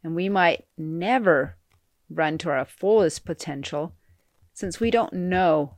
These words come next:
how to, because we don't know what we don't know. As I embraced Chi running, a remarkable shift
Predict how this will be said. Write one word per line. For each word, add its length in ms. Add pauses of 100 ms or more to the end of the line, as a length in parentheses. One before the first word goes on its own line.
(140)
how 320
to, 380 (500)
because 320
we 180
don't 280
know 220
what 220
we 100
don't 260
know. 520 (1800)
As 180
I 200
embraced 640
Chi 240
running, 580
a 80
remarkable 920
shift 600